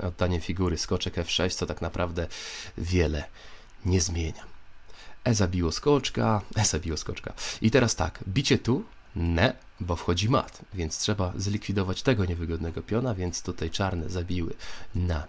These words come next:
G sześć, ale tak naprawdę F bije G siedem i jest po wszystkim. W tym momencie poddana zostaje partia przez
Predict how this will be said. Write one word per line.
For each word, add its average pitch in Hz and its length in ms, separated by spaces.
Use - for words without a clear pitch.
G 135 300
sześć, - 400
ale 170 180
tak - 200
naprawdę 85 500
F 92 240
bije 78 320
G 104 200
siedem 87 480
i 78 100
jest - 260
po - 120
wszystkim. - 520
W - 40
tym 123 120
momencie 87 520
poddana 82 380
zostaje 78 380
partia 87 460
przez - 340